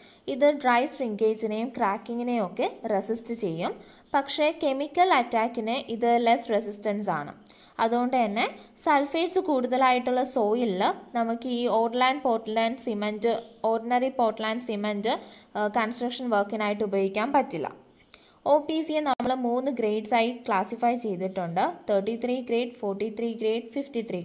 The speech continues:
ഗ്രേഡ്. ഇത് ഇങ്ങനെ ക്ലാസിഫൈ ചെയ്തിരിക്കുന്നത് ട്വൻറ്റി എയ്റ്റ് ഡേയ്സിൽ ഇത് അച്ചീവ് ചെയ്യുന്ന സ്ട്രെങ്തിനെ ഡിപ്പെൻഡ് ചെയ്താണ്. അടുത്ത പോർട്ട്ലാൻഡ് പൊസലാനോ സിമന്റ്, പി പി സി. പൊസലാനോ എന്ന് പറയുന്നത് ഒരു സിലിഷ്യസ് മെറ്റീരിയൽ ആണ്. അതിന് സ്വന്തമായിട്ട് സിമന്റിങ് പ്രോപ്പർട്ടീസ്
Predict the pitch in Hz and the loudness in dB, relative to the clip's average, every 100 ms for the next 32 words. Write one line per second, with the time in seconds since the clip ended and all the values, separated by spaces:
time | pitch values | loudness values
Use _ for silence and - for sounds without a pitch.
0 | 175 165 - - - - - - 233 247 | -6 -8 -10 -20 -20 -20 -18 -8 -2 0
1 | 247 233 240 254 247 220 226 240 - 240 | 0 2 0 2 0 0 -2 -2 -2 -2
2 | 202 226 254 233 185 190 339 320 254 247 | 0 -2 -2 -4 -2 0 0 0 -2 0
3 | 302 339 262 226 233 233 220 240 233 220 | -2 0 0 0 -2 0 0 0 0 0
4 | 220 - 254 247 247 196 214 247 254 240 | 0 -2 -4 -4 -2 -2 -2 -4 -2 0
5 | 247 254 220 190 185 185 180 175 160 - | 0 0 0 -2 -2 -2 -2 -2 -4 -8
6 | - - - _ _ _ _ 277 294 311 | -14 -20 -20 _ _ _ _ -2 0 0
7 | 311 262 254 262 262 269 240 240 214 202 | 2 2 2 2 0 0 -2 0 0 0
8 | 202 233 214 185 196 359 - - 240 - | 0 -2 -4 -4 -4 -6 -10 -6 -6 -6
9 | 180 - - - - _ 285 285 302 311 | -6 -8 -12 -20 -20 _ 0 2 2 2
10 | 320 339 339 285 247 240 247 262 226 233 | 0 0 2 2 2 0 0 0 -2 -2
11 | 240 220 226 254 262 233 190 208 202 202 | -2 -2 -2 -2 -2 -2 -2 -2 -2 0
12 | 196 170 220 - 247 240 269 339 339 262 | 0 0 -2 -2 -2 0 -2 -2 -2 -4
13 | 220 233 240 240 262 277 214 196 196 240 | 0 0 2 2 0 -2 -2 -2 -4 -4
14 | 262 - - 190 208 220 | 0 0 0 -4 -4 -6